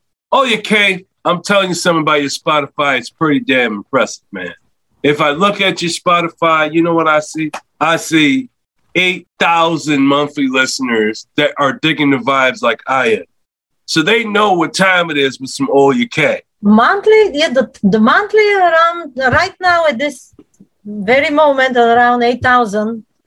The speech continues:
Speaker 2: monthly
Speaker 1: Yes.
Speaker 2: li-, subscribers. But the, the, the, what's the total play? You can see better. I,
Speaker 1: Well,
Speaker 2: I
Speaker 1: pe-,
Speaker 2: don't
Speaker 1: people in
Speaker 2: Okay.
Speaker 1: Hollywood, people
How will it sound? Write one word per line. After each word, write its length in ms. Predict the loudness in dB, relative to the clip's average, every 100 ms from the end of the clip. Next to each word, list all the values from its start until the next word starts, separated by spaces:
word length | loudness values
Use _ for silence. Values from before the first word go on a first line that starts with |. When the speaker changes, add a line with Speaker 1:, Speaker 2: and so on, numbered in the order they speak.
| _ _ -8
Speaker 2:
monthly 460 | -2 0 2 2 2
Speaker 1:
Yes. 80 |
Speaker 2:
li-, 240 | 0 -4 -8 _
subscribers. 840 | -6 -4 -2 0 2 0 -2 -2
But 180 | -2 0
the, 160 | -2 -2
the, 200 | -4 -2
the, 420 | 0 2 2 -2 -8 _
what's 180 | 0 0
the 160 | -2 0
total 360 | 0 2 -2
play? 260 | 0 2 2
You 200 | 2 2
can 160 | 2
see 200 | 0 0
better. 400 | 2 4 2 0 -8 -20 -6
I, 120 | -2
Speaker 1:
Well, 100 | 0
Speaker 2:
I 80 | 2
Speaker 1:
pe-, 80 | 2
Speaker 2:
don't 220 | 0 -2 -16 _ -2
Speaker 1:
people 380 | 0 0 2 2
in 100 | 2
Speaker 2:
Okay. 100 | 2
Speaker 1:
Hollywood, 360 | 2 0 -2 -2
people 300 | -2 -2